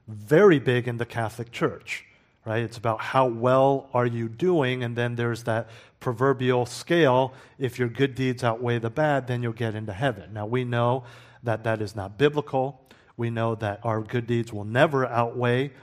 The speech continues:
our bad deeds, and that's why all of our faith and trust and salvation is found in the deeds of Jesus Christ, not our own. So,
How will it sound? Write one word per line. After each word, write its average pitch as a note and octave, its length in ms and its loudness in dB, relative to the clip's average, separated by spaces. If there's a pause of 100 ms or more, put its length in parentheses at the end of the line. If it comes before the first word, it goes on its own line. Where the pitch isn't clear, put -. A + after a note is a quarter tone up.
our B2 140 0
bad A2+ 300 -2
deeds, B2 240 -2
and A2+ 100 -8
that's A2+ 260 -4
why A2+ 220 0
all B2 340 2
of A#2 120 -2
our A2 140 -2
faith D3 460 0 (220)
and G#2+ 160 -10
trust C#3 300 0
and A#2+ 100 -8
salvation B2 560 -2
is G#2 100 -10
found A#2 360 -2 (240)
in A#2+ 160 -6
the A2+ 100 -4
deeds B2 340 -4
of A2 100 -12
Jesus G#2+ 340 -8
Christ, - 640 -2 (180)
not A#2+ 400 -2 (640)
our A2 240 -4
own. A#2+ 400 -2 (840)
So, G#2+ 420 -4